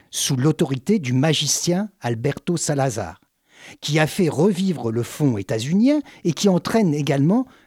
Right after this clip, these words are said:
le multiple médaillé d'or, le Britannique Mo Farah, deux fois en or aux Jeux de deux mille douze et deux mille seize, sur cinq mille et sur dix mille mètres, sous fond de suspicion.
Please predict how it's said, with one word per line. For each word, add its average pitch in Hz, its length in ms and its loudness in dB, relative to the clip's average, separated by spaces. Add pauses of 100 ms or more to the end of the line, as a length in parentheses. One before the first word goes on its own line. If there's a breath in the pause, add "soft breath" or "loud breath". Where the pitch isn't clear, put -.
(180 soft breath)
le 127 160 2
multiple 220 640 2
médaillé 160 460 2
d'or, 156 260 2
le 113 120 -4
Britannique 143 580 -2
Mo 151 240 4
Farah, 147 440 0 (280 soft breath)
deux 151 240 -2
fois 190 260 -2
en 175 200 2
or 185 180 0
aux 147 100 0
Jeux 160 220 0
de 113 100 -6
deux 107 220 -2
mille 151 220 -2
douze 151 280 -4
et 110 80 -6
deux 135 120 -4
mille 123 120 -4
seize, 165 400 -4 (300 soft breath)
sur - 320 0
cinq - 340 -2
mille 226 300 0 (140)
et 311 160 4
sur 240 220 -2
dix 185 160 -2
mille 160 200 2
mètres, 107 300 -6 (360 soft breath)
sous - 400 -8
fond 190 420 -2
de 127 200 -4
suspicion. - 800 -8